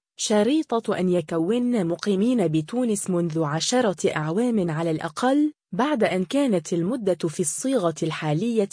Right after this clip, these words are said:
خمسة أعوام. ويعكس هذا التعديل توجه نحو الترفيع في شرط الإقامة في هذه الحالة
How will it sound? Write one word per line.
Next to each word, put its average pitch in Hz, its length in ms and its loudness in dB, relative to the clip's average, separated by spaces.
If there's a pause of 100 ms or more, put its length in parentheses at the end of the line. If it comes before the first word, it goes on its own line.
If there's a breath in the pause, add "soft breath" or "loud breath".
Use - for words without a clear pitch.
خمسة 233 480 -2
أعوام. 202 720 0 (680)
ويعكس 202 640 0
هذا 208 360 2
التعديل 170 680 -2
توجه 190 680 2
نحو 190 300 -2
الترفيع 202 680 -2
في 180 200 -2
شرط 247 380 -2
الإقامة 202 720 0
في 160 220 -4
هذه 175 400 2
الحالة 208 440 0